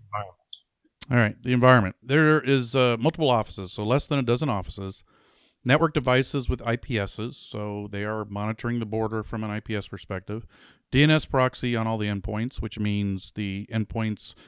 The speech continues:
Speaker 2: as they query things on the internet, are going through a proxy that says, "Hey, are you a known bad malicious site? If you are, then I'm gonna block you." They have an M S P, a managed service provider agent. That's not necessarily security, not an M S S P. So this is probably more of support, management
Speaker 1: ser-
Speaker 2: of,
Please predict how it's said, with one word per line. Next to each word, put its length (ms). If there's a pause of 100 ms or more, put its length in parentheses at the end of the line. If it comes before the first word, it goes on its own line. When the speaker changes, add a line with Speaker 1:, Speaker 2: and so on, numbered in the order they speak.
(140)
Speaker 2:
as 180
they 120
query 640
things 320
on 100
the 120
internet, 360
are 80
going 260
through 160
a 60
proxy 460
that 120
says, 300
"Hey, 180
are 120
you 180
a 40
known 300
bad 260
malicious 380
site? 320 (300)
If 300
you 120
are, 260
then 140
I'm 60
gonna 120
block 340
you." 140 (520)
They 80
have 160
an 100
M 100
S 120
P, 200
a 60
managed 280
service 260
provider 360
agent. 440
That's 320
not 200
necessarily 560
security, 600
not 140
an 140
M 160
S 200
S 140
P. 260
So 120
this 220
is 80
probably 260
more 200
of 80
support, 580 (180)
management 560
Speaker 1:
ser- 80
Speaker 2:
of, 200